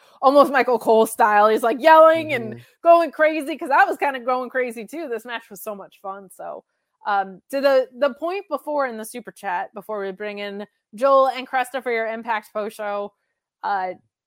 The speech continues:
Speaker 1: there were, there were two points I wanted to circle back on. One was the template that they're using for the storytelling in this, which
Speaker 2: Mm-hmm.
Speaker 1: I gotta say, I have to give a ton of kudos to as well, because this relationship between Billy and Athena has shown a very dominant Athena's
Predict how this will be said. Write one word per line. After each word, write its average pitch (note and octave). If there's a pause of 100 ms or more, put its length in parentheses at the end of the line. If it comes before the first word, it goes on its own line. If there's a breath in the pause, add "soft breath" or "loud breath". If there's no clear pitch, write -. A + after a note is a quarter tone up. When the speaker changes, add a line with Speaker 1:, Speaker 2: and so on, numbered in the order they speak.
(380)
Speaker 1:
there A#3
were, B3+
there A#3+
were B3+
two F4
points C#4
I B3+
wanted A3
to A3
circle G3+
back G3
on. F#3+
One C#4+
was F4+
the A3
template A#3
that G#3
they're G3+
using G3
for F#3+
the F3+
storytelling F#3+
in F#3+
this, F#3
which G3
Speaker 2:
Mm-hmm. A2+
Speaker 1:
I A#3+
gotta B3
say, G#3+
I G3
have G#3
to G#3+
give G3+
a G3
ton A3+
of G#3
kudos G#3+
to G3+
as F#3+
well, G3+
because G3+ (320)
this B3
relationship C4+
between A#3+ (140)
Billy A3+
and G#3+
Athena G#3
has G#3
shown G3 (680)
a A#3
very A#3+
dominant A3+
Athena's G#3+